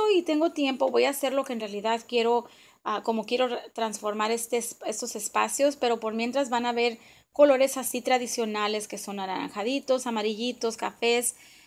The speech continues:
Y ya después voy a incorporar más. Si hay tiempo, se los enseño y si no, será hasta el próximo año. Pero son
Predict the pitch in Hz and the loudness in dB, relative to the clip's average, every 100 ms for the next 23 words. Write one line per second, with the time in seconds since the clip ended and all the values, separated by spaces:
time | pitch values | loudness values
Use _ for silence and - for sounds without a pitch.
0 | _ - 269 302 320 320 294 285 262 262 | _ -6 6 8 8 6 6 6 4 2
1 | 254 233 233 220 220 220 226 - 220 233 | 0 -2 -2 -2 0 0 0 0 0 0
2 | 269 269 277 302 302 254 233 226 226 233 | 2 2 4 2 2 -2 -4 -6 -2 0
3 | 254 285 240 220 214 208 208 202 202 202 | 0 0 -2 -4 -8 -8 -6 -6 -6 -10
4 | 202 202 - 208 226 262 277 277 - - | -10 -12 -10 -4 0 2 2 0 -6 -20
5 | - _ 254 233 220 - 247 262 262 | -20 _ 0 0 0 0 2 2 -2